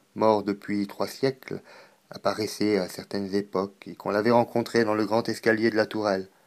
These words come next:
Sa jambe de bois se promenait aussi quelquefois seule avec un chat noir.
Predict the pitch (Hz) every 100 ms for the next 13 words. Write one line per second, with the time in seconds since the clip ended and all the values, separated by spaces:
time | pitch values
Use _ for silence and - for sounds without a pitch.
0 | _ _ _ _ _ _ _ _ - 107
1 | 131 139 131 120 131 139 139 127 - 123
2 | 127 127 127 - 120 120 113 - 117 -
3 | 113 - 107 101 98 98 - 95 - 98
4 | 95 92 92 -